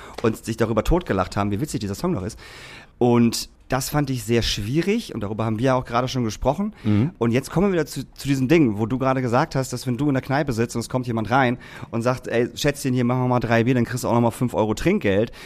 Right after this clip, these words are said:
Speaker 1: du dann sagen würdest, "Ey, Hase, ganz ehrlich, überleg doch mal ganz kurz, wie du halt das Tresenpersonal hier behandelst.
Speaker 2: Ja.
Speaker 1: Kann man halt auch anders machen, mach's doch einfach mal so, dann ist, sind die auch alle glücklich." Da muss man aber auch gleichzeitig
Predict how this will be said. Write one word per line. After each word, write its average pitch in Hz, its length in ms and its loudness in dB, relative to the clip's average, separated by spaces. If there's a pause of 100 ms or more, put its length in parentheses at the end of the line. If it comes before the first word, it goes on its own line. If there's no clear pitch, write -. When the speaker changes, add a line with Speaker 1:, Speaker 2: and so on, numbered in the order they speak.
(120)
Speaker 1:
du 139 140 -4
dann 127 180 0
sagen 123 380 4
würdest, 120 380 0
"Ey, 113 280 4
Hase, 123 360 -2
ganz 117 220 -2
ehrlich, 135 340 0 (380)
überleg 127 360 2
doch 117 100 -2
mal 117 120 -2
ganz 117 180 -2
kurz, - 220 -8
wie 120 80 -2
du 110 120 -2
halt 110 120 -2
das 110 120 -4
Tresenpersonal 98 600 -2
hier 92 120 0
behandelst. 92 460 -2 (140)
Speaker 2:
Ja. 92 140 4
Speaker 1:
Kann 127 100 4
man 123 120 4
halt 117 140 0
auch 107 120 2
anders 143 320 2
machen, 117 400 2
mach's 113 220 0
doch 127 120 -2
einfach 110 260 -2
mal 107 140 0
so, 127 200 4
dann 113 160 0
ist, 98 180 -10
sind 123 180 -6
die 127 80 0
auch 110 120 -2
alle 117 180 0
glücklich." 139 400 0 (480)
Da 127 140 2
muss 131 220 4
man 180 140 2
aber 127 200 2
auch 131 140 2
gleichzeitig 127 920 0